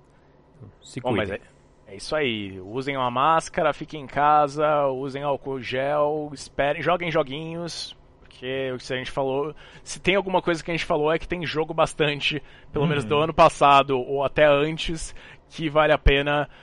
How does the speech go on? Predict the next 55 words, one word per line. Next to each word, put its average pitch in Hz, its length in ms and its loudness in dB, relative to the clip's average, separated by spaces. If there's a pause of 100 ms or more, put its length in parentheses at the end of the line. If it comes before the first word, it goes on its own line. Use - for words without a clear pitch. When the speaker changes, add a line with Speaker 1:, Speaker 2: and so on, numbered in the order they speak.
(120)
Speaker 2:
ficar 151 320 0
em - 20 -4
casa 147 400 6
e 139 40 -2
jogar 143 240 -2
um 143 60 -4
pouquinho 139 320 -6
mais, 131 100 -4
<laughs> - 420 -12
com - 140 -6
mais 143 220 0
Speaker 1:
Ah, 135 40 0
é, - 20 -2
Speaker 2:
tempo. 127 180 -6
Speaker 3:
Com 104 140 -8 (140)
Speaker 1:
eu 135 140 2
tenho, 196 160 4
eu 170 180 2
tenho 196 140 4
Speaker 3:
certeza. - 0 -
Speaker 1:
certeza 180 480 0
que - 80 -10
você 180 100 -2
não 165 180 0
jogou 151 260 0
tudo 147 280 -4
que - 60 -16
você 143 100 -4
tem 127 180 -4
na 123 80 -4
PlayStation 120 540 -4
Plus, 123 300 -6
você 131 140 -8
não 135 120 -4
jogou 123 260 -6
tudo 120 300 -6
que - 120 -12
tem 110 180 -4
no 107 100 -8
Game 101 220 -6
Pass, 117 400 -4
então 120 240 -10
se 139 160 -12
não 175 100 -8
sair 143 180 -6
muita 127 260 -6
Speaker 3:
Todos 147 140 -4
Speaker 1:
coisa 107 140 -2
esse 117 160 -10
ano, 147 100 -8
tem 160 160 -4
Speaker 3:
os 156 80 -8
Speaker 1:
muita 131 200 0
coisa 139 260 0
Speaker 3:
joguinhos, 127 80 -12